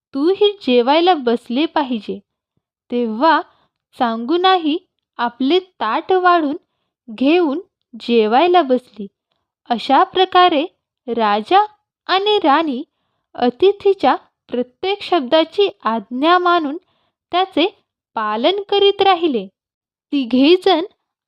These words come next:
आपापल्या आसनावर बसून भोजन करण्यासाठी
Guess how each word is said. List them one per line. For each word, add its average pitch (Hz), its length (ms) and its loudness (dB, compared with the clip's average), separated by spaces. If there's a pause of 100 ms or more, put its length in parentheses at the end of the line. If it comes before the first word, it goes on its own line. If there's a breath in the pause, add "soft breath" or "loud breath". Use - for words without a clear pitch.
आपापल्या 381 760 2
आसनावर 381 680 0 (160)
बसून 302 360 -4 (480)
भोजन 247 720 0
करण्यासाठी 359 840 0